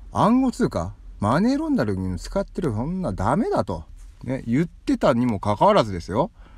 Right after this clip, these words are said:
ね、その書簡の中では、うん。デジタル通貨の採用を加速させる可能性があるって、ロシア・ウクライナ問題からって言ってます。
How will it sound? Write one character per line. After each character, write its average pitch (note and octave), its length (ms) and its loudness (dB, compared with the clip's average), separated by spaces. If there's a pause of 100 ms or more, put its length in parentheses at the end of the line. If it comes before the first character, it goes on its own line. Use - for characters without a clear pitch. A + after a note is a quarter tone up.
(260)
ね、 A2+ 100 0
そ A2+ 140 -4
の C3+ 120 0
書 A2+ 180 -4
簡 D#3+ 160 2
の F3+ 160 -2
中 E3+ 240 0
で F#2+ 80 -2
は、 D#2 200 -8 (540)
う F2+ 60 -6
ん。 F2 260 -6 (1500)
デ A2 200 2
ジ C#3 120 -8
タ G3+ 120 6
ル F#3 100 2
通 F#3+ 280 2
貨 A#2+ 160 2
の G2+ 180 0 (100)
採 C3 380 0
用 D3+ 300 2
を D3 60 0
加 - 240 -2
速 - 240 -4
さ D#3 160 0
せ E3 160 0
る D3 140 -2
可 B2 240 0
能 C#3+ 180 2
性 D3 180 2
が C3+ 100 2
あ A#2+ 40 0
る G2 40 -4
っ - 20 -8
て、 E2+ 240 -8
ロ A#2 160 0
シ - 160 -4
ア・ F#2 60 2
ウ F2+ 80 -2
ク G#2 120 -4
ラ A2 140 2
イ A2 60 0
ナ A2 100 0
問 A#2 260 0
題 F2 180 -2
か E2+ 120 -12
ら E2+ 60 -10
っ - 40 -12
て E2 300 -14 (380)
言 G2 120 -4
っ - 20 -8
て - 220 0
ま A#2 140 4
す。 - 180 -10